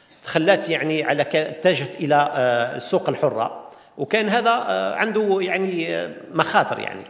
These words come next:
حنا نبهنا كثير من ال-، شركائنا في، آه، و-، في أوروبا أنه الابتعاد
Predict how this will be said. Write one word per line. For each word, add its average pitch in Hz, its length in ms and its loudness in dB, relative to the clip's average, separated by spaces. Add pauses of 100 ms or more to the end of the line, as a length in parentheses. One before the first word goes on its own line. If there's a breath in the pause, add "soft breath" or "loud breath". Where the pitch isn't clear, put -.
(300 loud breath)
حنا 175 220 2
نبهنا 185 600 0 (320 loud breath)
كثير 185 340 0
من 165 160 -2
ال-، 135 320 -4
شركائنا 160 560 2
في، 139 320 -6
آه، 127 180 0
و-، 127 840 -6
في 165 160 -8
أوروبا 175 560 4 (300 loud breath)
أنه 185 460 4
الابتعاد 147 800 2